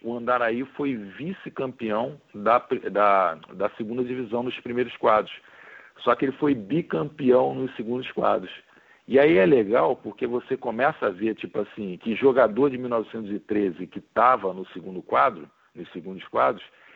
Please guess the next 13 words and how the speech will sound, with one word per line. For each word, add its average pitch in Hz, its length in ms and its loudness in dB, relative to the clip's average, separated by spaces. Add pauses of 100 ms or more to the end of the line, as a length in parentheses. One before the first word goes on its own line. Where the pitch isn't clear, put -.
(320)
eles 113 280 -8
passaram 131 880 0
a 123 60 -6
fazer 110 360 -4
parte, 113 600 -4
em 110 180 -12
mil 110 140 -8
novecentos 110 440 -6
e 104 40 -8
quatorze, 117 640 -2
do 120 100 -2
primeiro 117 360 -4
quadro. 110 340 2